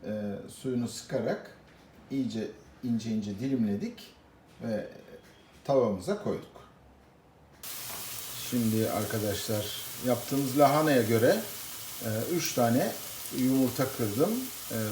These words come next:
tuz ve karabiber koyup çırptım. Burada da soğanları şu anda, e, soteliyorum.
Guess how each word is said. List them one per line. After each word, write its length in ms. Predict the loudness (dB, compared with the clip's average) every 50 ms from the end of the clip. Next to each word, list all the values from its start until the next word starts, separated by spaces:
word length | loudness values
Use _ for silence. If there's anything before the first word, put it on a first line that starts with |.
| -4 -4 -2
tuz 240 | -2 -2 0 0 0
ve 100 | 0 2
karabiber 440 | 2 4 4 4 4 4 2 0 0 0 0
koyup 280 | 2 2 2 0 -2
çırptım. 380 | -2 -2 0 -2 -2 -2 -2 -2 -2 -4 -8 -8 -8 -8 -8 -8 -8 -6 -2 0
Burada 260 | 2 2 4 4 4
da 100 | 4 2
soğanları 640 | 4 6 6 6 6 6 6 4 4 6 6 4 4 2 0 0 0 -2 -2 -2 -2 -2 -2 -2 -2 -2 -2 -2 0
şu 120 | 2 4 4
anda, 340 | 4 4 4 4 6 4 4
e, 460 | 4 2 2 2 2 2 4 4 2
soteliyorum. 840 | 2 0 0 0 0 0 2 2 2 4 4 6 6 6 6 4 4